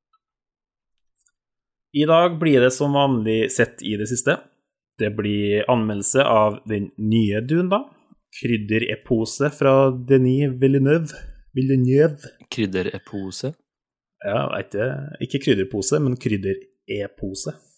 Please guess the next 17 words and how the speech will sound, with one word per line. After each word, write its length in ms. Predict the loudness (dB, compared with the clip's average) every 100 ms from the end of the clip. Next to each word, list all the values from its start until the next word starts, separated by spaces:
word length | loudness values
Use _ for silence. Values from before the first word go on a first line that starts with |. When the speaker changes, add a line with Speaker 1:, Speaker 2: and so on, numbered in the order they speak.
| _ _ -12
Speaker 1:
Ja, 180 | -8 -6 -8 -8
jeg 180 | -8
triksa 320 | -8 -6 -6 -6
litt 220 | -8 -10
med 160 | -8 -4
Speaker 2:
Filmen 240 | -4 -2
her 160 | -2 -2
er 80 | -2
fra 220 | -2 -2
en, 80 | -2
eh, 300 | -6 -6 -6
annen 380 | -6 -8 -10 -10
epoke. 680 | -12 -8 -6 -6 -8 -14 -16 -16 -20 _ _ _ _ _ _ _ _ _ _ _
Speaker 1:
Ja. 180 | -8 -8 -8 _ _ _ _ -10
Mm. 260 | -10 -10 -16 _ _ _ _ _ _ _ -4
Piffig. 280 | -2 -4 -6 _ -20 -16
Bodegaen 720 | -2 0 4 4 6 4 0